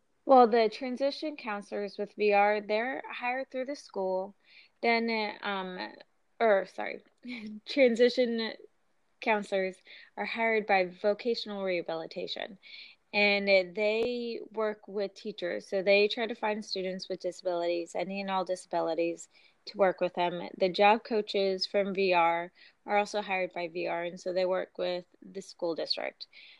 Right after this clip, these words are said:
Um, so it's really getting to know your V R counselor and saying, "Hey, this kid will definitely need job coaching. Can you work with them and get the job coach for this kid?"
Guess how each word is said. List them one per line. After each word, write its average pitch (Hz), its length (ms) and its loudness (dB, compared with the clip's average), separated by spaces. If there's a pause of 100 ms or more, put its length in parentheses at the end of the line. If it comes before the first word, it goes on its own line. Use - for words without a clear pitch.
(140)
Um, 185 300 -4
so 190 260 4
it's 185 240 0
really 208 260 4
getting 196 380 0
to 196 140 -8
know 185 100 -4
your 180 200 0
V 180 140 0
R 180 100 0
counselor 190 460 -2
and 180 140 -2
saying, 180 200 -4
"Hey, 190 240 -6
this - 300 -6
kid 185 380 0
will 185 220 4
definitely 180 500 -4
need 175 260 -8
job 196 280 0
coaching. 180 360 -6
Can 180 160 -10
you 180 140 -4
work 185 200 0
with - 160 -4
them 175 120 -4
and 180 120 -6 (360)
get 185 100 2
the 185 80 8
job 175 240 2
coach - 300 -4
for 190 80 0
this 240 200 2
kid?" - 260 -4